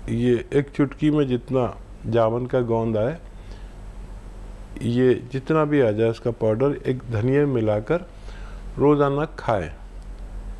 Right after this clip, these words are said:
सुबह नाश्ते से पहले। और एक चुटकी आप लें, ये जो आपके किचन में सोडा होता है ना, खाने का सोडा,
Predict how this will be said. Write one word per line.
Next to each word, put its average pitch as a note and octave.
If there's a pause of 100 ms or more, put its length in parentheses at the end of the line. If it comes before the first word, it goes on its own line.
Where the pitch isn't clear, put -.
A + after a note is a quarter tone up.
(140)
सुबह C#3 (1040)
नाश्ते B2
से A#2
पहले। F2 (1000)
और D#3 (500)
एक F#3+
चुटकी F#3+
आप E3
लें, E3 (2000)
ये A#2+
जो C#3+
आपके B2+
किचन C3
में B2+ (460)
सोडा C#3+
होता C3
है B2+
ना, F#3+
खाने C3+
का C3
सोडा, G#2